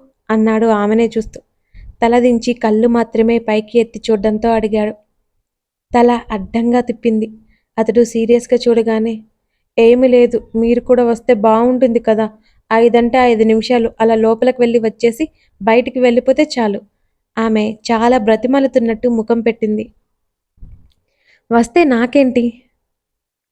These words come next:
"మీకేం ఇవ్వగలను నేను?" పై పెదవి లోపలికి మడిచి కింద పెదవి విరిచింది.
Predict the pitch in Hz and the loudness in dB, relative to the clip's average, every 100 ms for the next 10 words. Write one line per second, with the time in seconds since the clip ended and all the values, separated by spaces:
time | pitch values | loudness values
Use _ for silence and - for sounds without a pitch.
0 | _ _ 240 247 277 277 349 349 285 277 | _ _ 0 2 2 4 4 4 4 2
1 | 262 262 240 233 240 220 190 - _ _ | 2 0 2 2 2 2 -4 -14 _ _
2 | _ - 254 294 320 247 233 226 226 233 | _ 0 0 2 2 2 2 2 0 0
3 | 240 240 220 214 - 240 _ _ - 247 | 0 0 -2 -6 -10 -12 _ _ -4 0
4 | 240 254 226 214 226 208 214 233 214 | 2 2 0 0 0 0 -2 -2 -4